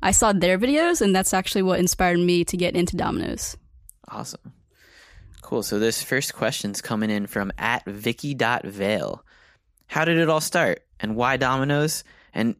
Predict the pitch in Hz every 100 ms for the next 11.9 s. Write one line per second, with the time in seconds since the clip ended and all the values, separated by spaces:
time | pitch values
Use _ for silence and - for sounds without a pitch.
0 | - 139 156 147 113 107 131 - 101 98
1 | 95 90 90 87 92 - 101 107 - 95
2 | 92 - - - - - - - - _
3 | - 190 180 180 175 175 170 180 175 -
4 | 196 185 190 196 202 - 240 269 220 202
5 | 202 190 - 202 190 190 185 185 185 185
6 | - - 180 - 180 185 277 - - -
7 | - - - - 190 190 190 185 - 196
8 | 190 196 233 302 220 175 - - 185 175
9 | 190 202 208 196 - 185 180 190 190 190
10 | 214 180 175 175 185 196 196 196 185 180
11 | 175 170 175 180 180 - 185 190 -